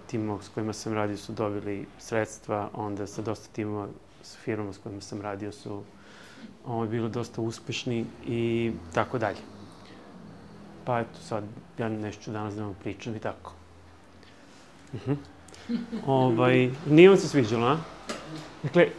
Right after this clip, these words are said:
pitch ima dva dela. Jedan je šta, drugi je kako.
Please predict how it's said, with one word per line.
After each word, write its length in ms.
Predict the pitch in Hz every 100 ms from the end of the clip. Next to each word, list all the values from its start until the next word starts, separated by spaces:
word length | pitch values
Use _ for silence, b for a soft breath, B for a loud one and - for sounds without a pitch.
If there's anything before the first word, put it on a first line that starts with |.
| - - -
pitch 260 | 247 262 262
ima 140 | 247
dva 200 | 190 226
dela. 280 | 190 131 104 - - - - - - -
Jedan 260 | 165 202 214
je 80 | 160
šta, 580 | - - 151 170 240 226 - - - - - - -
drugi 220 | 131 156
je 100 | 160
kako. 380 | 135 110 -